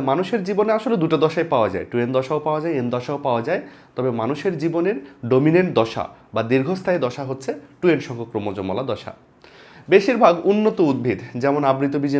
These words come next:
নগ্নবীজি, এই উদ্ভিদগুলো মানুষের মতোই, তাদের জীবনের বেশিরভাগ সময়টাই কাটে কিন্তু মানুষের মতো এরকম টু এন সংখ্যক ক্রোমোজোমওয়ালা দশায়। কিন্তু নিম্ন শ্রেণীর যে উদ্ভিদগুলো রয়েছে যেমন শৈবাল, ছত্রাক, এদের শরীরটার কিন্তু বেশিরভাগ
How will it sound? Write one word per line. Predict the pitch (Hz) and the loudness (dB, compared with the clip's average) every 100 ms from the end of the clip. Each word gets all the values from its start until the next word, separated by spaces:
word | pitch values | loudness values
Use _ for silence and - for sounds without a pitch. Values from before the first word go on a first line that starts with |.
| 127 | 0
নগ্নবীজি, | 123 143 123 110 165 269 - - | -2 -2 -2 -2 -4 -8 -6 0
এই | 208 | 2
উদ্ভিদগুলো | 190 185 170 226 175 | 0 -2 -2 -2 0
মানুষের | 147 147 156 127 | 0 -2 -2 -4
মতোই, | 113 98 82 - _ - - - | -4 -6 -8 -14 _ -20 -4 2
তাদের | 165 196 | 4 4
জীবনের | 165 208 208 170 | 2 2 2 2
বেশিরভাগ | 165 196 196 - | 2 0 0 -2
সময়টাই | 175 175 190 185 | -2 0 0 -2
কাটে | 139 147 | -4 -4
কিন্তু | 151 160 160 | -6 -4 -4
মানুষের | 135 143 123 | -4 -2 -4
মতো | 107 | -4
এরকম | 110 123 139 | -6 -6 -2
টু | 160 | -2
এন | 147 | -2
সংখ্যক | - 135 127 | -4 -8 -6
ক্রোমোজোমওয়ালা | 113 110 107 101 107 95 | -4 -4 -4 -4 -4 -4
দশায়। | 92 90 82 - - - - - | -6 -8 -12 -16 -20 -20 -4 0
কিন্তু | 185 180 131 127 - 143 | 0 2 0 -4 -4 2
নিম্ন | 170 185 190 | 4 4 2
শ্রেণীর | 220 208 190 | 0 0 2
যে | 180 143 | 2 4
উদ্ভিদগুলো | 131 170 151 139 107 | 2 0 2 2 2
রয়েছে | 95 - 165 - - - 123 | 0 -4 -8 -8 -20 -8 -4
যেমন | 127 127 | -4 -2
শৈবাল, | 131 123 123 | 0 0 0
ছত্রাক, | 127 110 123 113 - - _ _ _ _ _ | -4 -6 -4 -4 -6 -20 _ _ _ _ _
এদের | 190 190 240 - | 8 8 6 4
শরীরটার | 196 185 196 190 196 | 2 2 2 0 -2
কিন্তু | 175 - 139 185 - - 127 | -6 -4 -4 -4 -8 -14 -2
বেশিরভাগ | 156 165 214 208 | 0 0 -2 -2